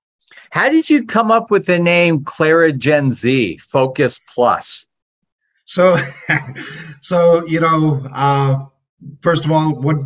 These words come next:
Speaker 2: what this particular product does is it provides clarity, focus, and, uh, motivation, right? So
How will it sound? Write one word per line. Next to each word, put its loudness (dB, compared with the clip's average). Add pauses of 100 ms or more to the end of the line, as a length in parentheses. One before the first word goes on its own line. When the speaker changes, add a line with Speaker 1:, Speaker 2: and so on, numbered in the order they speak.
Speaker 2:
what -2
this -2
particular -6
product 0
does 0
is -10
it -18
provides -4 (400)
clarity, 0 (100)
focus, -4 (360)
and, -6 (320)
uh, -6
motivation, -2
right? -4
So -4